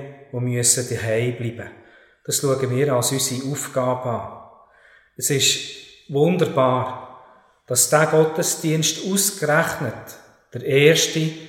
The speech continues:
ausgerechnet ab Pfingsten stattfindet,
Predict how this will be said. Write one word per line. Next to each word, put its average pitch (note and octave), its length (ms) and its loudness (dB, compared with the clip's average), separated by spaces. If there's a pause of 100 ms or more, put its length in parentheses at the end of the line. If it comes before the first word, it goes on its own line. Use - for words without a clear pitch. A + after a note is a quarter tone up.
(320)
ausgerechnet C#3 880 0
ab A2+ 220 -4
Pfingsten B2 640 0 (220)
stattfindet, B2+ 1000 -2